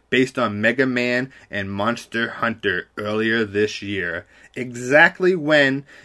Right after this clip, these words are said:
in January these releases are due to take place has yet to be confirmed, but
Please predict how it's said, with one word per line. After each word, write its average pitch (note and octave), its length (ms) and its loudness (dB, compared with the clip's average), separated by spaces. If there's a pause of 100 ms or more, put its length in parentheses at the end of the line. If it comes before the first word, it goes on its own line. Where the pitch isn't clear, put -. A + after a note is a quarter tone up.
(180)
in D3+ 320 -2
January A#2 640 2
these B2+ 340 -2
releases A#2+ 520 0
are A2 120 0
due A#2 220 -2
to A#2+ 80 -6
take - 380 -6
place A#2+ 380 0
has F#2 300 -6
yet C3+ 200 -2
to B2+ 100 -4
be A2+ 180 -8
confirmed, G#2+ 680 -8 (320)
but A3+ 260 2